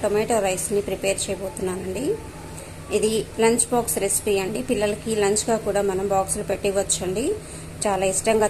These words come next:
తింటారండి పిల్లలు కానీ పెద్దలు కానీ చాలా ఇష్టంగా తింటారు ఈ టొమాటో రైస్ని. ఇప్పుడు మనం సింపుల్గా ఈ టొమాటో రైస్ని ఎలా ప్రిపేర్ చేసుకోవాలో ఇప్పుడు చూద్దాం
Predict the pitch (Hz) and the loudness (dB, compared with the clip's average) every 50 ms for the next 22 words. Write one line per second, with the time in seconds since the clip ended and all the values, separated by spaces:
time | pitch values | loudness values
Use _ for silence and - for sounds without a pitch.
0 | - 190 190 180 196 190 185 185 185 190 254 269 262 233 190 185 185 185 180 - | 2 -2 -2 0 0 0 2 0 0 2 0 0 0 0 0 0 0 -2 -2 -2
1 | 190 180 185 208 262 415 453 - - - 214 180 - 190 190 185 - 196 202 214 | -2 0 0 2 2 0 0 -2 0 0 0 2 2 0 0 0 0 0 0 0
2 | 214 220 190 185 196 180 - - - 220 226 226 214 220 196 196 180 185 185 185 | 0 0 -2 -2 0 0 -2 0 2 2 2 2 0 -2 -4 -4 -2 0 0 0
3 | 185 175 - 190 185 190 185 202 202 185 175 175 - - - 220 247 330 440 - | -2 -2 -2 -2 -2 -2 0 -2 -2 -2 -2 -4 -4 -4 -2 0 2 2 0 0
4 | - - - - - - - - - - - - - - - - - 214 214 226 | -4 -10 -12 -14 -14 -14 -14 -14 -14 -14 -14 -14 -14 -14 -14 -6 -4 -2 -2 0
5 | 202 202 202 196 202 208 - 254 254 254 262 285 269 254 254 254 240 214 208 - | 2 2 4 4 4 2 4 4 4 6 4 4 4 6 4 4 4 4 4 2
6 | 214 202 214 220 214 226 214 196 190 - - - 214 220 214 196 202 214 - 202 | 2 4 4 2 4 2 2 2 0 -2 0 0 2 2 4 2 2 0 0 -4
7 | 185 190 196 190 - - 185 180 - 170 160 196 180 180 175 190 247 285 262 - | -2 -2 -2 -2 0 -2 -2 -2 -4 -6 -4 -6 -4 -2 0 0 0 0 0 0
8 | - 208 202 - 202 180 160 185 180 175 | -2 -4 -2 -2 -4 -4 -2 -2 -2 -2